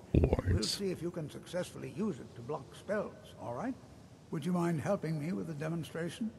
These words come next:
Speaker 1: Sure.
Speaker 2: Are you at all familiar with ward spells?
Speaker 1: No. I have a ward spell, but I never use it. Because I don't. Because it's a waste of time. All offense.
Speaker 2: That's what this lesson is for.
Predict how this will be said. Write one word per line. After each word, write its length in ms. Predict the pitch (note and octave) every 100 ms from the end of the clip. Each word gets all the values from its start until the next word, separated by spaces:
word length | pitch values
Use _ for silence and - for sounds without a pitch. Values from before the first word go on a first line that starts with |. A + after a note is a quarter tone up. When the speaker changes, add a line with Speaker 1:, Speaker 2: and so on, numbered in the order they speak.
| - - -
Speaker 1:
Sure. 400 | G2+ E2 D#2 F2
Speaker 2:
Are 80 | E2
you 120 | D#2
at 80 | C#2+
all 160 | C#2+ -
familiar 480 | - - - D#3
with 120 | G#3+ F#3+
ward 300 | D#3+ E3+ -
spells? 400 | - G#3+ A#3+ -
Speaker 1:
No. 460 | F#2+ E2 G2 G2 - - - - - - - - - - - - -
I 100 | F2
have 180 | G2+ D#3
a 60 |
ward 300 | G2+ D2 D2+
spell, 380 | - E2+ G2+ D3
but 180 | C#3 F#2+
I 60 | G#2+
never 240 | A#2 A#2+
use 200 | A#2 F#2
it. 160 | - - - - - -
Because 220 | F2+ F#2
I 60 | F#2+
don't. 300 | G#2 F#2+ - - - - - -
Because 180 | F#2 F#2+
it's 100 | -
a 40 | F#2
waste 260 | G#2+ G2+
of 60 | G2+
time. 400 | B2 G#2 E2+ D2 - - -
All 300 | A#2+ C3+ G#2
offense. 440 | F#2 D#2 C2+ - - - - - - -
Speaker 2:
That's 260 | E3+ -
what 120 | D3+
this 220 | F3+ E3+ F3+
lesson 320 | F3 D3 C#3
is 100 | C3
for. 400 | - A#3 -